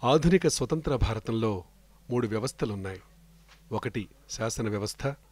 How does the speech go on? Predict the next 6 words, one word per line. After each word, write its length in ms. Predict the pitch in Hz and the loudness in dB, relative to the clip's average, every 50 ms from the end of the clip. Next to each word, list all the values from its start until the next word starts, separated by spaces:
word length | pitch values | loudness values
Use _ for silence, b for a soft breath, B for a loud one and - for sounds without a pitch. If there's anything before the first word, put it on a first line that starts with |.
| B B B B B B B B - | B B B B B B B B -2
రెండవది 420 | 117 117 123 143 131 127 123 113 | 2 6 8 8 8 8 4 2
కార్యనిర్వాహక 840 | - - - 110 117 147 165 151 135 110 117 113 110 104 - - | 0 0 0 0 2 4 4 4 4 4 4 2 0 0 0 -2
వ్యవస్థ, 480 | 107 107 101 101 107 - - - 143 147 - - _ b b b b b b - | -2 -2 -2 -2 -4 -4 -4 -4 -4 -4 -6 -12 _ b b b b b b -6
మూడవది 580 | 110 110 117 120 120 110 110 98 113 101 90 87 - - - - _ _ - 127 | -2 0 2 2 2 2 0 -2 -4 -6 -8 -10 -16 -20 -20 -20 _ _ -12 -8
న్యాయ 300 | 110 101 101 110 127 117 | -4 -2 0 0 0 0
వ్యవస్థ. 420 | 107 101 92 95 - - - | 0 -2 -4 -6 -8 -10 -12